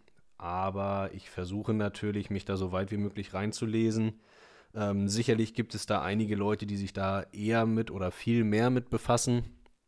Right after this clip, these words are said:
wo dann so eine Aussage auch eine gewisse Gewichtung über meiner stehen dürfte. Aber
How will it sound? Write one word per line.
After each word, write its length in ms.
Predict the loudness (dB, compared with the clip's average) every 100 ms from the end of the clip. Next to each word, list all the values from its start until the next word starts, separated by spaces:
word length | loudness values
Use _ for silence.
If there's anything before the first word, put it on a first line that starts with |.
| _ _ _
wo 160 | -6 -2
dann 160 | 0 0
so 80 |
eine 140 | 0 0
Aussage 520 | -2 -2 -2 -2 -4
auch 160 | -4 -4
eine 120 | -6
gewisse 320 | -4 -4 -4
Gewichtung 500 | -4 -4 -2 -2 -2 -6 -18 -20 -20 -20 _ _
über 280 | 6 8
meiner 500 | 6 4 4 4 4
stehen 540 | 0 -2 2 4 4 4
dürfte. 580 | 4 2 2 4 4 2 -8 _ -20 _
Aber 840 | -2 0 2 2 2 2 2 0